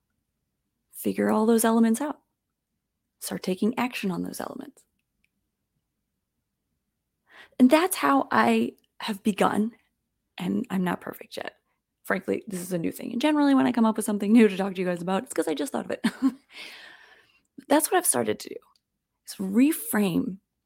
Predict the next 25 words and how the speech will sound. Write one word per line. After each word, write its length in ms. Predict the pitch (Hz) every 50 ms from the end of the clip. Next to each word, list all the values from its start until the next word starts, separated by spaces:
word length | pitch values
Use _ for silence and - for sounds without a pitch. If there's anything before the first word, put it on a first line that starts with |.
| _ _ _ _ _ _ _ _ _ _ _ _ _
from 460 | - - - 208 190 190 190 196 226
not 220 | 208 202 240 247 -
feeling 200 | 262 269 254 226
good 160 | 226 190 190
enough, 260 | 190 185 185 - -
not 200 | 202 208 254 -
being 240 | - 226 214 202 180
there, 280 | 170 170 170 170 175 - - - - - - _ _ -
to 380 | - 208 208 196 202 208 254 - _ _ _ _ _ _ _ _ _ _ _ _ _ _ _ _ _ _ _ -
thinking 340 | - - 277 269 269 294
about 300 | 262 226 208 196 - -
what 240 | - 180 196 - -
someone 480 | - - - - 208 214 233 262 269 240
else 440 | - - - - _ - - _ _ _ _ _ -
or 140 | - 196
myself 540 | 208 226 247 262 - - - - - - - _
in 160 | 233 220 226
that 160 | 240 247 247
abundant 440 | 240 202 208 208 220 220 226 233 247
mind 300 | 233 196 196 208 214 214
space, 400 | - - - - - - - - _ _ _ _ -
what 240 | 175 175 107 - _ _ _ _ _ -
they 120 | 180 180
would 220 | 190 190 185 190
do, 260 | - - - - -